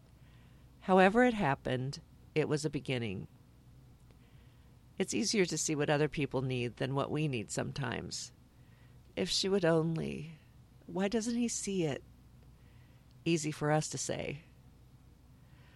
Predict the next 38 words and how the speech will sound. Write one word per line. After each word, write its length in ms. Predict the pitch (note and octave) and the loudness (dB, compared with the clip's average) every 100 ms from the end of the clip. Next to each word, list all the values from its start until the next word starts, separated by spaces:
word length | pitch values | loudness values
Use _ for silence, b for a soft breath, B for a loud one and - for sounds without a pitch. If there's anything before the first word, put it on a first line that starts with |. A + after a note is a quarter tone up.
| b b | b b
What 160 | F#3 - | -2 2
kind 200 | D#4 D#4+ | 4 4
of 80 | B3+ | 0
stories 440 | - F3+ F#3 F#3 | 2 4 6 6
are 100 | D#3 | 2
you 260 | C#3+ D3 G#3+ | 0 0 2
making 400 | G#3 - C#3 C3+ | 2 2 -2 -2
up 220 | B2+ - | -2 -2
about 320 | C#3 C#3+ C3+ | 0 2 0
someone's 500 | - D#3 D#3 C#3 C3+ | 0 2 2 0 0
intentions 920 | - C#3+ - D#3+ E3 E3 A#2+ G2 C3+ | -4 -4 -2 0 0 0 -2 -4 -4
with 200 | C#3+ C#3+ | -4 -4
respect 460 | C#3+ - - C3+ - | -4 -4 -4 -6 -6
to 80 | C#3+ | -6
you? 520 | C#3 G3 G3 E2 - - - b b b b b b - | -2 0 0 -2 -10 -20 -20 b b b b b b -2
Would 200 | D#3+ F#3+ | 0 0
you 100 | A3 | 2
be 140 | C#4+ | 4
willing 300 | G#3 E3 F#3 | 4 4 4
to 100 | E3 | 2
share 320 | D3+ D3 C#3+ | 0 2 2
your 200 | D3+ D#3+ | 2 0
story 580 | E3+ - C3+ C3 D3 D#3 - | 0 2 2 2 0 -2 -4
at 220 | C#3 - | -4 -2
the 80 | C#3+ | -2
blanky 500 | C3+ C3+ C3 D#3+ D#3 | 0 0 0 -2 2
dot 280 | C3+ B2+ | 2 2
blog? 460 | - C3 C3 F3 - G#3 - - b b b b b b b - | 0 0 2 0 -4 -16 -20 -20 b b b b b b b -18
Perhaps 460 | - A#3+ C#4 D#4 - | 0 2 4 2 2
you'll 100 | A3+ | 0
give 220 | F3+ E3+ | 2 0
someone 340 | - F#3 F3 D3 | 2 4 4 2
an 140 | C3+ | 0
idea 440 | C#3 C#3 E3+ G3 | 0 -2 0 2
that 220 | F3 E3+ - | 2 0 2
they 240 | F3 A#3 | 2 4
can 240 | - B3 | 0 -2
use 580 | E3+ C3+ B2 A#2 - - | 0 0 -2 -4 -8 -10